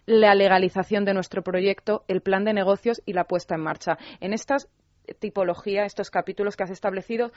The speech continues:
eh, luego hay mucha letra pequeña, pero me gusta el tercer capítulo del libro relativo al equipo, porque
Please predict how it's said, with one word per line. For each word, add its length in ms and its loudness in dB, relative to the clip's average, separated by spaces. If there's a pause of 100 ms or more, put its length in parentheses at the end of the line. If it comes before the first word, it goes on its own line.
(380)
eh, 240 0
luego 240 2
hay 100 4
mucha 320 0
letra 320 2
pequeña, 560 -6
pero 200 2
me 180 2
gusta 520 0 (380)
el 460 0 (140)
tercer 400 0
capítulo 480 2
del 160 0
libro 360 -2 (360)
relativo 480 4
al 140 8
equipo, 520 -2 (320)
porque 460 0